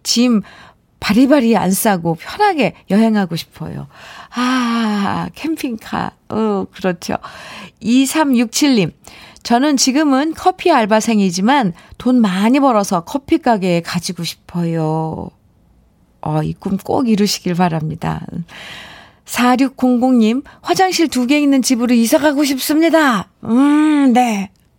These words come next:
그날을 위해 화이팅! 이호식 님은 "돈 많이 벌면 고생만 하신 부모님 유럽 여행 보내드리고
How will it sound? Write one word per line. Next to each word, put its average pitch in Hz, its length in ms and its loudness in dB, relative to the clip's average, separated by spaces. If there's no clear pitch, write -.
그날을 262 380 2
위해 262 140 4
화이팅! 277 640 0
이호식 330 520 2
님은 311 280 2
"돈 320 200 4
많이 254 280 4
벌면 285 480 2
고생만 330 560 2
하신 240 320 0
부모님 185 640 0
유럽 180 300 0
여행 208 280 2
보내드리고 175 1000 -2